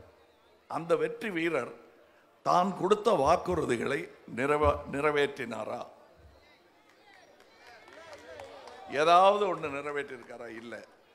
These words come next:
அதுக்கு இன்னொருத்தர், ஒருத்தர் எம் எல் ஏ ஒருத்தர், எம் பி ஒருத்தர்,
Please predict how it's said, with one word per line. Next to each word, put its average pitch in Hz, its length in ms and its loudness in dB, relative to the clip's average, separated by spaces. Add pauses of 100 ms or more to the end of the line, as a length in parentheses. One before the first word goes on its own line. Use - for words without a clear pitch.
(300)
அதுக்கு 202 400 0
இன்னொருத்தர், 202 540 0
ஒருத்தர் 165 420 -4
எம் 156 140 -4
எல் 165 140 -2
ஏ 170 40 2
ஒருத்தர், 175 400 0
எம் 156 200 -2
பி 160 140 -8
ஒருத்தர், 160 480 -4